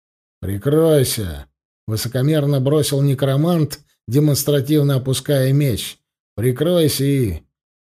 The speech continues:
Я бы посоветовал тебе подумать, стоит ли нам продолжать". "Стоит, имея я спасителя в зад и в глотку", — сбогохульствовала рысь.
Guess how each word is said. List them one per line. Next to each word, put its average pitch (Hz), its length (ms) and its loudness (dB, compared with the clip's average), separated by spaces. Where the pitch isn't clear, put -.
Я 147 260 2
бы 147 140 4
посоветовал 147 640 2
тебе 143 260 4
подумать, 147 580 2
стоит 143 380 2
ли 139 80 0
нам 135 200 2
продолжать". 131 800 -2
"Стоит, - 800 -2
имея 202 300 2
я 143 220 0
спасителя 160 680 0
в 147 60 -2
зад 143 320 -2
и 175 40 0
в 175 100 -2
глотку", — 185 600 -2
сбогохульствовала 120 1080 -2
рысь. 131 420 -2